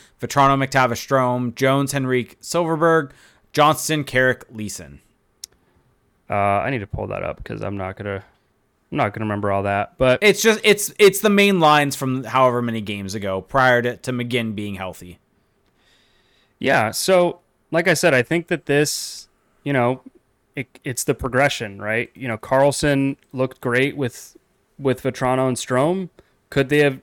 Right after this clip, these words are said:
Speaker 2: did, do they deserve another look? Probably, but in an ideal world, like, you want, you, you kinda want Carlson and Terry to work as a tandem. Like, you're, you're trying to get to that point.
Speaker 1: Yes, especially
Speaker 2: Alex
Speaker 1: with
Speaker 2: Col-
Speaker 1: Zegras out.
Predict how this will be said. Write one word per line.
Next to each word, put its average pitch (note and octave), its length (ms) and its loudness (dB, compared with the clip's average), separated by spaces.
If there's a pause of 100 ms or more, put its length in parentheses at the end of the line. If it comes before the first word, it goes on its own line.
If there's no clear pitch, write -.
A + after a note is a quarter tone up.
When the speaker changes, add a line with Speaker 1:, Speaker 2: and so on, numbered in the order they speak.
(100)
Speaker 2:
did, C3 260 -4
do C3+ 120 0
they D3 120 0
deserve C3 460 -2
another C3+ 320 -2
look? A2 380 -6 (180)
Probably, D#3 560 -2
but A#2 420 0 (1000)
in D#3 140 0
an D#3 80 2
ideal D3+ 440 2
world, B2 520 4 (100)
like, B2 200 -8
you B2+ 140 -6
want, B2+ 300 2 (200)
you, C#3 200 -10 (100)
you C#3 180 -10
kinda F#3+ 240 0
want C3 340 -2
Carlson B2+ 460 -2
and G#2+ 100 -10
Terry A2+ 380 -2
to - 140 -12
work A2 280 -6
as G#2 120 -8
a G2+ 40 -10
tandem. E2+ 460 -14 (100)
Like, A#2 200 -12
you're, B2 120 -8
you're A#2+ 140 -8
trying D3 260 -2
to B2+ 60 -2
get B2 180 -4
to B2 100 -8
that G2+ 180 -6
point. A#2+ 240 -2
Speaker 1:
Yes, - 380 -4 (100)
especially D3 380 2
Speaker 2:
Alex C#3 100 0
Speaker 1:
with - 60 -8
Speaker 2:
Col- C#3+ 80 0 (180)
Speaker 1:
Zegras - 100 -8
out. F2+ 260 -8